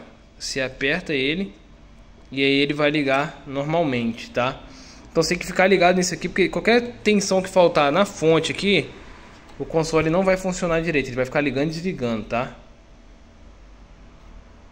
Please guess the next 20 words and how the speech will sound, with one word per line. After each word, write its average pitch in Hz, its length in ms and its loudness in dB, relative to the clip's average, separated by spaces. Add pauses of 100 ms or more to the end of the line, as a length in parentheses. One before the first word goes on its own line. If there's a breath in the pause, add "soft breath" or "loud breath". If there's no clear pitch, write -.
(280)
Que 113 60 -10
aqui 113 220 -6
eu 147 60 0
não 160 100 -2
consegui 151 360 -6
fazer, 131 600 -2 (800)
que - 100 -6
eu 123 60 0
acabo 131 300 -2
tendo 139 240 -6
que 139 120 -14
tirar 135 260 -4
tudo, 131 380 -8
né? 123 160 -6 (720)
Aí, 135 200 4
ó. 107 120 0 (1000)
Agora 131 320 0
deu 196 120 6
certo, 131 420 0
ó. 113 140 0